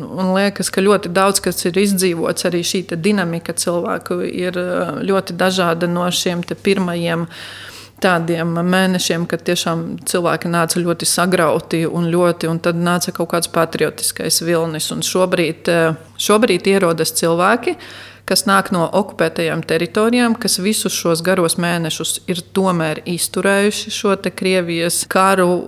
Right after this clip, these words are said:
un šos apstākļus, bet, eh, Krievija šobrīd īsteno, eh, pasu maiņu, un liela daļa no viņiem, eh, bailēs, ka viņi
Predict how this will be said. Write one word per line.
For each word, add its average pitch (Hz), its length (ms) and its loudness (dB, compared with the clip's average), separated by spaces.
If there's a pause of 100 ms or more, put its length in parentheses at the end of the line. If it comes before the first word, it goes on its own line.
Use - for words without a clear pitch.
un 175 140 -4
šos 175 380 0
apstākļus, 165 960 0
bet, 190 420 2
eh, 175 320 4
Krievija 208 580 2
šobrīd 190 600 0
īsteno, 170 680 -2
eh, 156 340 -4
pasu 185 340 0
maiņu, 175 500 0 (360)
un 220 120 4
liela 208 280 4
daļa 196 280 2
no 185 160 2
viņiem, 190 460 2
eh, 180 380 -2
bailēs, 185 680 2
ka - 80 -6
viņi 175 300 -6